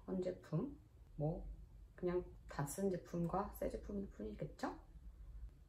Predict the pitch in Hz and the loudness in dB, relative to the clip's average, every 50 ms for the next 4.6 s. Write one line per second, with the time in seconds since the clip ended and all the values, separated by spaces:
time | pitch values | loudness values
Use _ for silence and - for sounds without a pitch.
0 | - - - - - - - - - - - - - - - - - - - - | -14 -14 -12 -12 -12 -12 -10 -10 -12 -12 -14 -14 -16 -16 -16 -16 -14 -10 -2 2
1 | 185 185 - - - - 294 262 240 233 247 269 269 - - - 285 339 370 392 | 2 2 2 6 10 12 12 12 12 12 12 12 12 10 10 10 12 12 12 12
2 | 403 403 392 392 359 - - 349 349 339 349 - - 233 214 202 190 196 190 196 | 12 12 12 12 12 8 6 8 8 8 10 10 10 10 12 10 8 8 8 8
3 | 196 - - - 190 185 - 311 320 - - - - 269 185 151 156 160 160 277 | 6 6 8 8 10 12 12 12 12 12 12 12 12 12 12 12 12 12 12 12
4 | 320 302 277 254 220 202 180 165 156 151 - - | 12 12 12 12 12 12 12 12 10 8 6 2